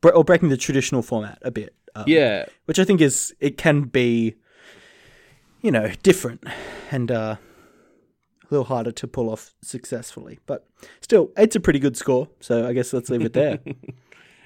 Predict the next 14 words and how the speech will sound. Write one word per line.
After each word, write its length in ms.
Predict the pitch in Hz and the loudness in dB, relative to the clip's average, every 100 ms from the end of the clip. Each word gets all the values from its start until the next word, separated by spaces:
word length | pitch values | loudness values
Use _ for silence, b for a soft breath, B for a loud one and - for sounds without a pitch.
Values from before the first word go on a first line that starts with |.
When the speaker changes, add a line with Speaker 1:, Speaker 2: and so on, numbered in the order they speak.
| b | b
Speaker 2:
Uh, 220 | - 110 107 | -4 -2 -2
yeah, 180 | 123 | -4
sure. 340 | 104 - 113 92 _ | -6 -8 -10 -12 _
Uh, 260 | 113 113 110 | 0 2 0
so 220 | 107 117 | -2 -4
now 340 | 120 147 113 131 | -2 -2 -2 -4
it's 260 | 107 - | -8 -8
my 140 | 120 123 | -8 -8
turn 380 | 123 110 104 | -8 -8 -8
to 360 | 101 104 98 95 | -8 -8 -6 -8
bring 200 | 98 104 | -10 -10
something 320 | 104 - 104 | -10 -12 -12
to 160 | 104 - | -12 -10
everyone 540 | 104 107 101 101 98 | -8 -6 -6 -6 -10